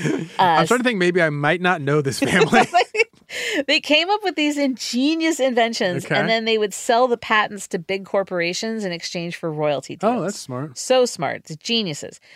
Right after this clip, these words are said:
Speaker 1: So this water pump stuff was a huge success, unlike the planes. They raked in money,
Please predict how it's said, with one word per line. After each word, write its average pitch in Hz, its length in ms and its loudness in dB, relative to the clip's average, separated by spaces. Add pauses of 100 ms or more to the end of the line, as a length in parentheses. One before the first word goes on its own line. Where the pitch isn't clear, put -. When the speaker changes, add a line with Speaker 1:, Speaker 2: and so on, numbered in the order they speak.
(220)
Speaker 1:
So 262 300 2
this 330 240 -2
water 202 280 2
pump 254 260 -4
stuff 247 300 -2
was 196 120 -2
a 190 60 0
huge 196 380 -6
success, - 580 -4
unlike 160 320 -6
the 147 60 -20
planes. 139 460 -12
They 196 140 -4
raked 160 460 -6
in 147 140 -6
money, 143 360 -10